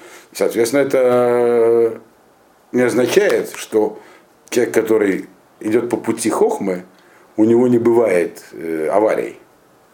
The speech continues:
Но он на них иначе реагирует. Поскольку он внутри выстроен, он привык отбирать нужное,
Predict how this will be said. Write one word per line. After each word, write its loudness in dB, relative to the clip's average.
Но 2
он 2
на 4
них 0
иначе 2
реагирует. -2
Поскольку -4
он 0
внутри -2
выстроен, -2
он -6
привык -2
отбирать -2
нужное, 0